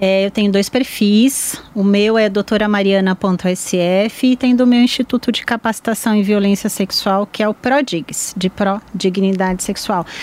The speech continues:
Lá tem material gratuito. Tudo isso que a gente tava conversando aqui tem post, tem vídeo. Fiquem à vontade pra printar, pra colocar nas aulas, utilizar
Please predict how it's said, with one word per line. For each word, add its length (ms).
Lá 80
tem 180
material 460
gratuito. 800
Tudo 200
isso 120
que 80
a 80
gente 180
tava 220
conversando 520
aqui 180
tem 200
post, 600
tem 260
vídeo. 400
Fiquem 420
à 60
vontade 540
pra 160
printar, 680
pra 140
colocar 320
nas 260
aulas, 540
utilizar 560